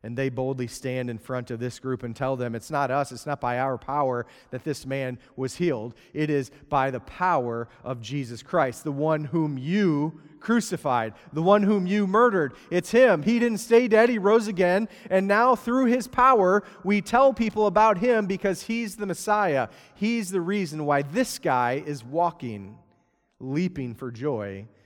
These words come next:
and celebrating his new life." And so these guys met. They tried to figure out what they were gonna do. "We can't really arrest him," they said, "because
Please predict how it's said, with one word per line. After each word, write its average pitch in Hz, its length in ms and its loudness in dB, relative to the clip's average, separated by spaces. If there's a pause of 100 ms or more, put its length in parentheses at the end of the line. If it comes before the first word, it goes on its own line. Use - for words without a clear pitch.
(260)
and 113 120 -14
celebrating 117 680 -6
his 107 420 -10 (260)
new 110 220 -10
life." 101 380 -10 (960)
And 135 80 -12
so 180 100 0
these 220 180 2
guys 202 340 2
met. 175 360 0
They 175 120 0
tried 175 280 -2
to 170 60 -4
figure 180 200 0
out 180 120 6
what 170 100 -2
they 170 80 0
were 170 80 0
gonna 160 180 -4
do. 160 400 -2 (760)
"We 147 100 -8
can't 208 240 4
really 180 240 4
arrest 147 360 2
him," 202 120 -2
they 180 100 0
said, 190 320 2
"because 156 380 -4